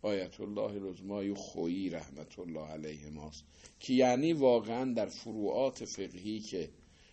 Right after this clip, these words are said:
شما توجه بفرمایید، می‌بینید که گاهی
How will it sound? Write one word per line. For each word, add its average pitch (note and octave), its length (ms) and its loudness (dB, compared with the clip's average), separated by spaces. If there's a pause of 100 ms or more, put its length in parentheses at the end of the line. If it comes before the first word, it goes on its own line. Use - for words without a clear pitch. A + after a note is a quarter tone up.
(120)
شما A2 460 0 (440)
توجه G#2 640 0
بفرمایید، A2+ 600 0
می‌بینید F3 320 -2
که D#3+ 120 -2
گاهی D#3 760 4